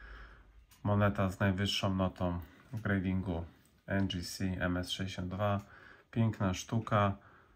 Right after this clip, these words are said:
Egzemplarz o tyle wyjątkowy, bo pochodzący z kolekcji potockich. E, tutaj w tym przypadku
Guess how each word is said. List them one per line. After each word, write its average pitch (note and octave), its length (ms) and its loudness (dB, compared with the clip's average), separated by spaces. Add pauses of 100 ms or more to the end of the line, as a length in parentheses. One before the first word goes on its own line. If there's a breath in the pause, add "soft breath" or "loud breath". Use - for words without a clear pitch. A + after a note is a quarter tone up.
(240 loud breath)
Egzemplarz G#2 640 2
o F2+ 80 -2
tyle F#2+ 400 2 (440)
wyjątkowy, G2 720 0
bo F#2 400 2 (140)
pochodzący G2 680 0
z - 100 -8
kolekcji F#2 540 -2
potockich. G#2+ 760 -6 (600 loud breath)
E, F#2+ 300 2
tutaj F2 480 0 (280)
w - 60 -20
tym G#2+ 140 -2
przypadku F#2+ 680 -2